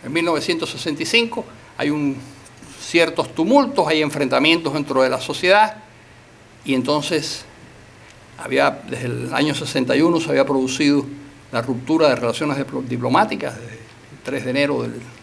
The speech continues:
sesenta y uno. No había forma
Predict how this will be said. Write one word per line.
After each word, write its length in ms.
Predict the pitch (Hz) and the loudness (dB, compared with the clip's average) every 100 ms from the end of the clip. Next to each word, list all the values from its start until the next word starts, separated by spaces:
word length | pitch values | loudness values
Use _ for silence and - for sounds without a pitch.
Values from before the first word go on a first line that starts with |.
| - | -18
sesenta 480 | - - 131 110 120 | -16 -12 -10 -4 0
y 60 | |
uno. 200 | 185 254 - - - - - - - - - - - - - - - - - - - | 2 2 -4 -12 -20 -20 -20 -20 -20 -20 -20 -20 -20 -20 -20 -20 -20 -20 -20 -20 -4
No 160 | 139 147 | 4 6
había 300 | 151 170 165 | 6 6 4
forma 640 | - 190 196 156 127 107 | 4 6 6 4 0 -4